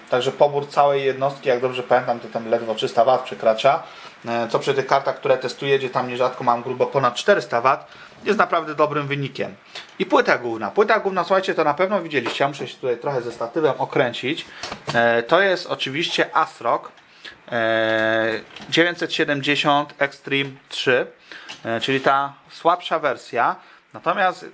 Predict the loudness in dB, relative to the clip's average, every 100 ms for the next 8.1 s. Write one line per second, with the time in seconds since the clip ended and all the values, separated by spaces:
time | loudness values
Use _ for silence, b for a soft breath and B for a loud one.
0 | _ -12 -8 -8 -6 -2 -2 -2 -4 -4
1 | -6 -6 -4 -4 -4 -8 -8 -8 -4 -6
2 | -8 -10 -10 -2 -2 0 -2 -4 -4 -2
3 | 0 0 0 -2 -4 -8 -4 -2 -2 2
4 | 2 0 2 2 0 -4 -4 -4 -2 -2
5 | 2 2 4 2 0 B B B B 0
6 | 2 4 2 2 0 2 2 2 2 2
7 | 0 0 0 0 0 0 2 2 4 4
8 | 2